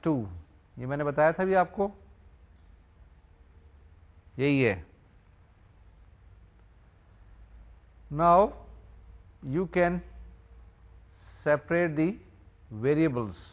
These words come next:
جب ویریبلز کو سیپریٹ کرنے کے بعد آپ کے پاس ایک نئی ایکویشن آئے گی، اس ایکویشن کو سیپ-، سیپریٹ کر لیں، سمپلیفائی کر لیں،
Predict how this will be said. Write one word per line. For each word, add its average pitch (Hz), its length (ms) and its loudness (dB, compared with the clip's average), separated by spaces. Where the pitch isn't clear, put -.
جب 135 200 -2
ویریبلز 190 380 2
کو 214 80 -2
سیپریٹ 175 420 2
کرنے 175 200 2
کے 165 80 -2
بعد 156 240 8
آپ 151 160 6
کے 160 60 -6
پاس 143 300 4
ایک - 400 -4
نئی 139 240 2
ایکویشن 135 440 -2
آئے 113 200 -2
گی، 95 120 -10
اس 139 140 -6
ایکویشن 151 380 -2
کو 139 80 -4
سیپ-، - 300 -4
سیپریٹ 147 380 0
کر 147 100 4
لیں، 139 300 -2
سمپلیفائی 139 600 0
کر 147 180 2
لیں، 139 200 0